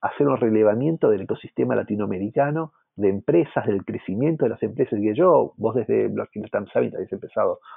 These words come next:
un proyecto de relevamiento de qué empresas existían. Nosotros desde el proyecto Didi, o digamos, desde la parte del bid, habíamos empezado un proyecto de entender en profundidad cuánto quiere crecer, cuáles son las expectativas de,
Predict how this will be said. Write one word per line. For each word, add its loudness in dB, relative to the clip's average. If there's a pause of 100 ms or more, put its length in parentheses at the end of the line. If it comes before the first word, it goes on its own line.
(240)
un -8
proyecto -4
de -6
relevamiento -2
de -6
qué 4
empresas -10
existían. 0 (280)
Nosotros 0
desde -2
el 0
proyecto -4
Didi, 4
o -2 (140)
digamos, -6
desde -8
la -10
parte -6
del -4
bid, 4 (420)
habíamos -2
empezado -6
un -6
proyecto -2
de 0 (340)
entender 2
en 2
profundidad 0 (280)
cuánto 0
quiere 2
crecer, 0 (260)
cuáles 2
son 0
las -4
expectativas 0
de, 0